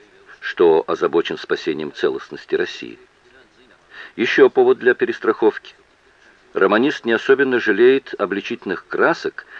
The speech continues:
для предводителей инородческого восстания, хотя, нельзя не заметить,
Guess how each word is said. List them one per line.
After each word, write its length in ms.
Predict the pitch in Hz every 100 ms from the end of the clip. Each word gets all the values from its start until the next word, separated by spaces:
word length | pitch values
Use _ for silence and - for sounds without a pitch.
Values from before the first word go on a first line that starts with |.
| - _
для 400 | 82 110 110 110
предводителей 920 | - 113 92 92 110 - 120 123 117
инородческого 760 | 113 107 104 120 - - - 104
восстания, 560 | 107 - 80 67 65 - - -
хотя, 380 | 87 - 135 214
нельзя 380 | 202 113 113
не 100 | 113
заметить, 540 | 92 95 110 113 120